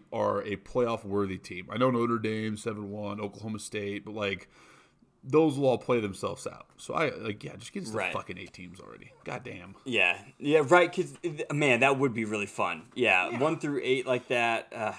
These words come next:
Speaker 2: and even, you know, even if it's a playing game between Wake Forest and Oklahoma, something like that would be cool.
Speaker 1: Yeah.
Speaker 2: Uh, but yeah, no, it, it, it's gotta, obviously, it's gotta, it's gotta get to a, a little bit of a larger field. But, uh, a lot of fun, uh, and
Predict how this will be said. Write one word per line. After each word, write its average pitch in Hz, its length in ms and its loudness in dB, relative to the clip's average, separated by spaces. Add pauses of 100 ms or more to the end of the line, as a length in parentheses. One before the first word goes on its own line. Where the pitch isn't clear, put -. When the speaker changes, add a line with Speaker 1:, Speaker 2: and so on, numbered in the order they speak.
(140)
Speaker 2:
and 127 140 0
even, 123 420 -2
you 117 140 0
know, 113 40 -2
even 131 260 2
if 113 120 -4
it's 110 120 -6
a - 40 -14
playing 123 380 2
game 113 320 2
between 107 300 -4
Wake 107 200 0
Forest 110 300 -2
and 87 80 -10
Oklahoma, 98 640 -6 (280)
something 110 280 -6
like 98 80 -6
that 101 140 2
would 98 100 -4
be 101 120 -8
cool. 101 460 -4
Speaker 1:
Yeah. 143 140 -10 (180)
Speaker 2:
Uh, 101 320 0
but 113 160 0
yeah, 85 160 2
no, 87 160 -2
it, 107 120 2
it, 151 240 -2
it's 151 160 -2
gotta, 107 380 6
obviously, 87 420 -6
it's - 100 -18
gotta, - 260 -12
it's 120 80 -20
gotta 78 220 -10
get - 200 -18 (260)
to 101 300 -8 (140)
a, 90 300 -4
a 123 100 -2
little 123 260 0
bit 107 120 -4
of 101 100 -6
a - 20 -8
larger 98 400 -4
field. 98 480 -8
But, 110 380 -2
uh, 151 60 2
a 143 120 4
lot 156 200 8
of 160 60 -6
fun, 156 220 0 (160)
uh, - 80 -10
and 120 880 4